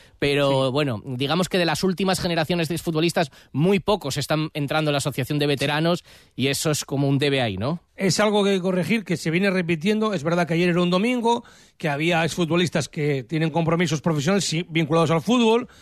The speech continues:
Speaker 2: Pues, por ejemplo, había un Marino Avilés con un montón de ex-,
Speaker 1: Claro.
Speaker 2: ex-sportinguistas.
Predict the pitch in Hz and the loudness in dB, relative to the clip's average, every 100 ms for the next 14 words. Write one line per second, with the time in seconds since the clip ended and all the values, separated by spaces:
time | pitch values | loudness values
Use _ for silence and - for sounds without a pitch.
0 | - - - 143 165 160 170 190 196 196 | -20 -16 -10 -4 0 2 2 2 2 2
1 | 202 196 196 214 - 240 208 196 185 180 | 2 2 0 -2 -2 -4 -2 0 0 -2
2 | 170 214 - 160 170 123 160 156 202 226 | -4 -8 -10 -6 -4 -2 -2 -2 -2 -4
3 | - 123 | -2 -4